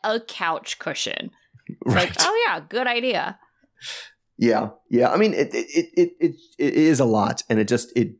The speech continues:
Speaker 2: is more about it. And you have those fights all the time, right? It's like he just refused to acknowledge that the fight was about anything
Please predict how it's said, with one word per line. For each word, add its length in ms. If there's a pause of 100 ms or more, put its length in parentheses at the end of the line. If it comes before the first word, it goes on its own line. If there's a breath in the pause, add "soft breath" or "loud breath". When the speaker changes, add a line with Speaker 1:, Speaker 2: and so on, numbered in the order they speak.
(120)
Speaker 2:
is 380
more 420
about 440 (360 loud breath)
it. 140 (100)
And 240
you 120
have 160
those 180
fights 200
all 120
the 60
time, 360
right? 280
It's 180
like 220 (1080)
he 240
just 320
refused 500
to 80
acknowledge 380
that 80
the 80
fight 220
was 100
about 300
anything 500